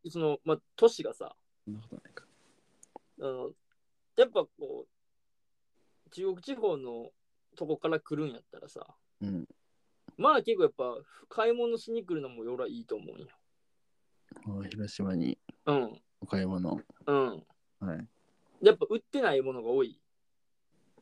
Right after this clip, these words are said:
Speaker 2: 広島じゃないと？
Speaker 1: そうそうそう。
Speaker 2: まあ、一番でかいからな。
Speaker 1: そうそうそ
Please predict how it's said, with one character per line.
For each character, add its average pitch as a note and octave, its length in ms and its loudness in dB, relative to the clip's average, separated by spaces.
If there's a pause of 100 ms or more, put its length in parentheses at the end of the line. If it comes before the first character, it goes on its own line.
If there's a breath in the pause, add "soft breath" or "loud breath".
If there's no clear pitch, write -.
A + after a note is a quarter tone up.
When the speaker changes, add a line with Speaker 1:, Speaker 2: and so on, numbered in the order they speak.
(400)
Speaker 2:
広 A#2+ 220 0
島 A2+ 140 -2
じ G#2+ 120 -6
ゃ G#2 40 0
な F#2+ 100 -2
い F#2 80 -4
と？ C3 220 -6 (400)
Speaker 1:
そ C#3 200 0
う A#2+ 40 -6
そ A#2 160 -6
う A2+ 40 -10
そ - 300 -12
う。 B2+ 60 -2
Speaker 2:
ま G#2+ 60 -2
あ、 G2+ 40 -6
一 G#2 180 -8
番 B2+ 160 -2
で C3 80 -2
か - 140 -6
い G#2 80 -6
か - 100 -10
ら E2 100 -6
な。 F#2+ 100 -10 (320)
Speaker 1:
そ D3 200 4
う A#2+ 40 -12
そ B2 160 -6
う A#2 40 -8
そ A#2 280 -8